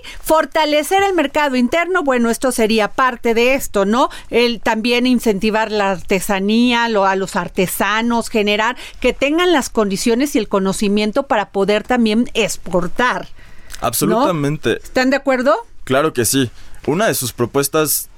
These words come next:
Speaker 2: de las más importantes que creo que ha hecho el gobierno actual, son de las universidades con licenciaturas focalizadas a lo que ya se hace en esa zona. Es, es capacitar a la gente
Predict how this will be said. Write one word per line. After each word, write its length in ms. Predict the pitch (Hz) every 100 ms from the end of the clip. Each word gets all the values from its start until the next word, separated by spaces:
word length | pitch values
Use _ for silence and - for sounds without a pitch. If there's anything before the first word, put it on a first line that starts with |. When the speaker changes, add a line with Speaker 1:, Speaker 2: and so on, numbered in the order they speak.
| -
Speaker 2:
de 140 | 110 123
las 180 | 123 135
más 180 | 175
importantes 540 | 214 135 117 127 127 110
que 100 | 113
creo 160 | 113
que 60 | 123
ha 60 | 117
hecho 160 | -
el 60 | 113
gobierno 320 | 107 107 113
actual, 340 | 110 - 139 - - -
son 160 | - 135
de 60 |
las 180 | 151 139
universidades 800 | 120 113 107 117 120 135 139 - - - - -
con 200 | 127 120
licenciaturas 580 | 117 117 123 147 160
focalizadas 760 | - 123 113 113 131 135 147 -
a 100 | 120
lo 160 | 127 120
que 140 | 123
ya 160 | 127 143
se 240 | - 156
hace 300 | 143 143 147
en 100 | 127
esa 220 | 127 127
zona. 360 | 123 135 139 - - - - - -
Es, 380 | 123 131 131 - -
es 280 | 131 131 -
capacitar 540 | 165 139 - 117 139
a 40 |
la 100 | 156
gente 440 | 131 135 135 151